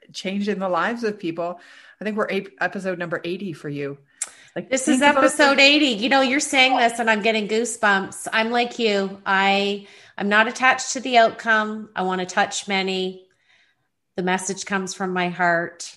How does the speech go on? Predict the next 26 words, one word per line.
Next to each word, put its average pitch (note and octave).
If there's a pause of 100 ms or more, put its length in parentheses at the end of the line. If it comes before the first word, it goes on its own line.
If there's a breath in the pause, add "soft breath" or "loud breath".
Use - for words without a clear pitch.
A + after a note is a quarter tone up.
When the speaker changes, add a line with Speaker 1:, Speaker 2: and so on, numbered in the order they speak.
(120)
Speaker 2:
My F3+
guest's F3
message F3
comes F3
from E3+
their E3
heart. E3 (520 soft breath)
And D#3+
I F3
think E3+
the E3+
world E3
just E3
needs E3
more E3+
love E3
right E3+
now. E3+
And E3
we E3+
can E3+
have E3
that D#3
love D#3
through E3
leadership, F#3